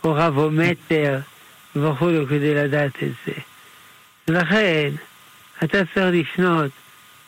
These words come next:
לרב שלך ולשאול אותו, האם ראוי לי להקשיב לדברי הרב הזה, או שאומר דברים מוזרים,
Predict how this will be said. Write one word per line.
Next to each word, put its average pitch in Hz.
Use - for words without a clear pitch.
לרב 143
שלך 127
ולשאול 220
אותו, 147
האם 202
ראוי 185
לי 156
להקשיב 175
לדברי 143
הרב 147
הזה, 135
או 220
שאומר 220
דברים 220
מוזרים, 220